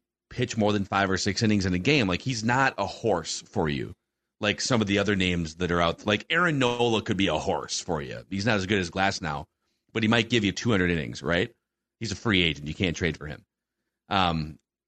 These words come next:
I am really interested in Glasnow, despite those things, because if it's a one-year flyer and he's gonna make twenty-five starts for me and I can manage it, I might even build in, like, a little phantom trip to the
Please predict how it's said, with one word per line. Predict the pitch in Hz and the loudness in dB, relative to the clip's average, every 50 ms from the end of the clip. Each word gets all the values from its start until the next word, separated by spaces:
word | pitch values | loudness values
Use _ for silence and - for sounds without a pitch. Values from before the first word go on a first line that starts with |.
| - | -4
I | 120 123 139 160 175 | 0 2 4 4 4
am | 156 135 110 98 95 98 | 4 2 2 0 0 2
really | 123 156 156 160 156 156 | 2 4 4 4 4 2
interested | - - 139 127 117 123 117 - 123 107 | 2 2 0 0 2 0 0 2 2 2
in | 101 98 | 2 2
Glasnow, | 82 87 87 85 82 - - 82 73 76 76 | 2 2 0 0 0 -2 -4 -6 -4 -4 -4
despite | 73 82 - - 101 92 90 - | -4 -6 -4 0 0 0 0 0
those | 92 82 82 - | 0 -4 -4 -4
things, | - 85 80 73 69 - | -6 -6 -6 -6 -6 -8
because | - 95 - 104 95 87 82 90 - | -10 -8 -2 0 0 0 0 -2 -4
if | 143 104 101 | -4 -4 -4
it's | - - | -2 -4
a | 101 | -2
one-year | 90 101 113 127 139 139 139 | 0 0 0 2 2 0 -2
flyer | 135 - 127 117 117 120 120 120 127 131 _ _ _ _ _ _ _ _ - | -2 -2 -2 0 0 0 0 -2 -4 -8 _ _ _ _ _ _ _ _ -10
and | - 107 104 | -4 -4 -2
he's | 98 95 | -2 0
gonna | - 110 98 | 0 0 0
make | 95 90 87 - | 0 -2 -4 -4
twenty-five | - - 117 110 123 131 - 143 135 131 131 113 | -8 -8 -6 -4 -4 -2 -2 0 2 2 2 0
starts | - - 120 113 113 - | 0 2 2 2 2 0
for | - - 113 110 110 | -2 -2 0 0 2
me | 107 104 104 107 110 117 - - | 2 0 0 -2 -6 -8 -12 -8
and | - 101 98 | -4 -2 -2
I | 98 | -2
can | - 101 90 87 | -2 -2 -4 -2
manage | 95 98 107 113 120 117 117 123 | 0 0 0 0 0 0 0 0
it, | 123 120 - | 0 0 0
I | - 101 98 | -2 -2 0
might | 101 107 117 | 0 0 0
even | 120 117 127 117 104 | 0 0 0 -2 0
build | - 110 110 113 110 110 | 2 2 2 2 2 2
in, | 110 113 117 117 | 2 2 2 2
like, | 110 98 98 95 98 | 2 0 0 0 0
a | 95 | 0
little | 95 98 104 104 104 98 95 92 - - _ | 0 2 2 2 2 0 0 -4 -6 -14 _
phantom | - 107 107 110 107 123 113 | -4 -2 -2 0 0 0 -2
trip | 107 - 123 120 120 - | 0 0 0 -2 -2 -2
to | - 123 107 | -4 -4 -2
the | 101 101 98 98 95 87 | 0 0 0 0 -2 -4